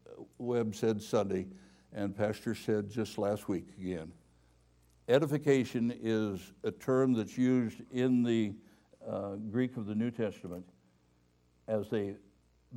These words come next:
builder who's building a house one brick at a time. And he puts one brick, and then another brick, and then another brick, brick until it becomes a home.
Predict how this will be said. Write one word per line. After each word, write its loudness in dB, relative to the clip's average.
builder 4
who's -2
building 2
a 0
house -4
one -2
brick -2
at -4
a -16
time. -10
And -6
he -6
puts -8
one 0
brick, -2
and -8
then -2
another -2
brick, -4
and -6
then -4
another -4
brick, -4
brick -4
until -6
it -12
becomes -10
a -8
home. -10